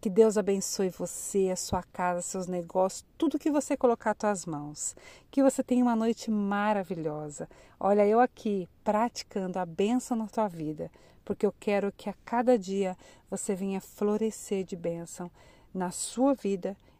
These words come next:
e na vida de todos que passarem nos seus caminhos, tá bom? Um beijo no seu coração,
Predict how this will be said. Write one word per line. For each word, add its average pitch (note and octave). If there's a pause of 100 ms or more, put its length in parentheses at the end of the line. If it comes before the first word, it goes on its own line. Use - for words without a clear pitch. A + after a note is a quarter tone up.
e G3+
na G3
vida F#3+
de F#3
todos -
que -
passarem F#3+
nos F3+
seus -
caminhos, D3+ (260)
tá E3+
bom? A3 (400)
Um C#4
beijo A#3+
no A#3+
seu A3+
coração, G3+